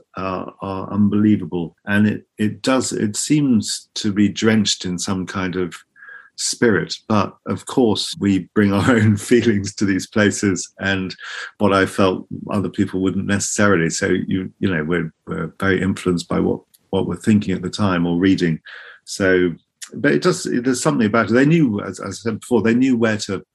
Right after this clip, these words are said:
place their buildings and their holy <laughs> sites, the Greeks. They, this place does feel that just getting there, yeah, they would have had to walk, of course, but just getting there, twisting up that,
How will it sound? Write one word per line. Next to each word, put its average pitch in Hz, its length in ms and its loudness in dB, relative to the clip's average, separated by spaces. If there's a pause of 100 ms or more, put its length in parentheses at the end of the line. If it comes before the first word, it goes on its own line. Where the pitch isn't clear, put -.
(400)
place 104 300 0
their 95 140 0
buildings 87 500 -2
and 92 100 -4
their 90 100 0
holy 95 300 0
<laughs> - 0 -
sites, 104 500 0
the 95 80 -6
Greeks. 92 460 -6 (400)
They, 98 280 2 (100)
this 117 260 2
place 95 420 -2
does 95 320 -2
feel 90 400 0
that 120 260 2
just - 220 0
getting 113 320 0
there, 82 360 -4
yeah, 101 220 -2
they 101 120 0
would 95 140 0
have 85 100 -10
had 87 140 -12
to 92 100 -6
walk, 101 260 0
of - 140 -20
course, 90 260 -2
but 95 240 -4 (280)
just - 180 2
getting 113 320 2
there, 82 400 2
twisting 101 420 -2
up 95 200 -6
that, 90 200 -2